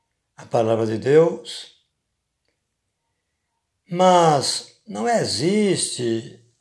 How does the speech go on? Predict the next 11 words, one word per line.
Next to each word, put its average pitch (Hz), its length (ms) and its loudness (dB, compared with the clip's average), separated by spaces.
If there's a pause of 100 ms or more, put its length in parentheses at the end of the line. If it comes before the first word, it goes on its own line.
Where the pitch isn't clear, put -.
(760)
aquele 135 920 0
interesse, 123 1500 -2 (1400)
a, 147 100 -16
a, - 380 -12 (440)
a, - 20 -10
aquele 131 460 -2
despertar, 143 1160 -2
aquela 139 560 0
avidez, 123 1300 -8 (1500)
né? 143 520 -6
Aquela, 131 760 0